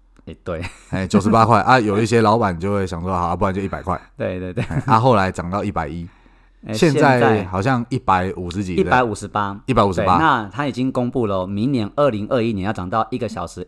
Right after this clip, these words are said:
Speaker 1: 一百六十块钱。
Speaker 2: 一百六十块。
Speaker 1: 对，对，这有公告了，对。
Speaker 2: 所以这是合理的，而且大部分的工作其实都是只会给最低工资。
Speaker 1: 是，对，对，对，对，对。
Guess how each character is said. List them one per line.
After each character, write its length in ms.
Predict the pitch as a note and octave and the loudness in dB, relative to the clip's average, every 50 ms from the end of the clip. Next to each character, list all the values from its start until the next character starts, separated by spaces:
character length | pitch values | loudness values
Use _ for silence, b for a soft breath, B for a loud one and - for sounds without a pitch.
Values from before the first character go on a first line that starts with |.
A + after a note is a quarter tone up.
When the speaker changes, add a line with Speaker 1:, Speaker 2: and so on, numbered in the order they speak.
| _ | _
Speaker 1:
一 100 | _ C3+ | _ -10
百 280 | B2 _ _ - F2+ D#2+ | -10 _ _ -12 -12 -8
六 140 | E2+ G2+ G2 | -8 -8 -8
十 140 | F2 - E2+ | -10 -12 -16
块 180 | D#2+ - F#2+ E2+ | -14 -12 -14 -14
钱。 220 | D#2+ - - - G#2+ | -14 -16 -18 -6 -4
Speaker 2:
一 40 | A#2+ | 0
百 140 | A2 G#2 F#2 | 0 2 2
六 140 | G2+ G2+ F2+ | 2 0 -2
十 100 | F2+ F2 | -2 0
块。 120 | F2+ F#2 | 0 0
Speaker 1:
对， 60 | F2 | 0
对， 40 | E2+ | 0
这 80 | - G2+ | -4 -6
有 100 | F2+ E2 | -6 -6
公 180 | - F2 F2 | -8 -10 -10
告 200 | F2 F2 E2 D#2 | -8 -10 -10 -10
了， 100 | D2+ D2 | -12 -14
对。 160 | - D#2 D2 | -14 -14 -10
Speaker 2:
所 160 | D2+ - D#3 F3 | 2 4 6 6
以 80 | D#3 | 6
这 100 | A2+ C#3+ | 4 2
是 120 | C#3+ D3+ C#3+ | 2 2 0
合 280 | - - G2+ G#2 A2 | 2 2 2 2 2
理 160 | B2 B2 F#2+ | 2 2 -2
的， 140 | E2+ D2+ F2 | -4 -6 -6
而 100 | - A#2 | -4 -4
且 160 | C3 C#3 A#2+ | -4 -4 -4
大 220 | G2 - C3+ B2+ A#2 | -2 2 2 2 2
部 140 | A2 A#2+ A2 | 2 0 -4
分 120 | A#2 A2+ | -2 -4
的 60 | G#2 | -4
工 240 | F#2 F#2+ G2+ G2+ G2+ | -4 -4 -6 -6 -4
作 160 | G2+ A2+ G2+ | -4 -4 -4
其 240 | F#2 - - F#2 F#2 | -4 -6 -8 -10 -10
实 320 | E2+ - - E2+ E2+ E2+ E2 _ | -10 -10 -10 -8 -8 -8 -8 _
都 180 | - F#2+ F#2+ F#2+ | -4 -4 -4 -2
是 200 | F#2 G#2+ G2 F2 | -2 -4 -4 -4
只 200 | - - - D#2 | -8 -12 -12 -8
会 160 | F2 F#2+ F2+ | -6 -6 -6
给 280 | - - D#2+ D2 C#2+ D2+ | -6 -10 -12 -10 -12 -12
最 180 | _ - G2 | _ -8 -8
低 140 | E2+ E2 E2+ | -8 -8 -10
工 180 | D#2 D#2+ D2 D#2+ | -10 -10 -10 -10
资。 160 | D2 D#2 D2+ | -12 -14 -12
Speaker 1:
是， 240 | C#2+ - A2+ F#2+ E2+ | -8 -8 -6 -6 -6
对， 140 | E2 F#2+ F#2 | -6 -8 -8
对， 140 | D#2+ E2+ D#2+ | -8 -10 -14
对， 120 | D2 D#2 | -14 -16
对， 140 | D#2 D2+ D2 | -18 -18 -18
对。 200 | _ - - - | _ -18 -18 -18